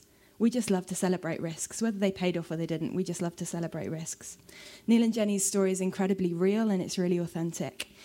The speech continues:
It's a personal story of following God's voice and how this leads us to lay down our lives and our own plans.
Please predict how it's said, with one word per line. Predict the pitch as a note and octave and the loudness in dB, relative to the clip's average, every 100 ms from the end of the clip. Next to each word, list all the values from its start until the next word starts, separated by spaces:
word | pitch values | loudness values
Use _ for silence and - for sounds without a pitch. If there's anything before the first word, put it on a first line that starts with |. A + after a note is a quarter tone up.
| - - | -16 -6
It's | G3+ | -2
a | G#3+ | 0
personal | G#3+ G#3 A#3 G#3+ | 2 2 4 4
story | - G3 F#3 | 4 2 2
of | F3 | 2
following | G3 G#3 A3 | 2 4 4
God's | G#3 G3 | 2 -2
voice | F#3 F#3 G3+ A#3+ - - - - - | 0 2 2 0 -6 -12 -16 -20 -4
and | G3 | 0
how | F#3+ | 2
this | F#3+ F#3+ G3 | 2 2 2
leads | F#3+ F#3+ | 2 2
us | F#3 | -4
to | - | 2
lay | F3+ F3+ | 2 2
down | E3+ E3+ | 0 0
our | E3+ | 0
lives | E3 F3+ F#3+ G#3 G3+ | 0 0 2 0 -2
and | - E3+ | -2 0
our | E3+ | 0
own | E3+ E3 | 0 -2
plans. | - D#3+ E3+ - | -6 -6 -6 -8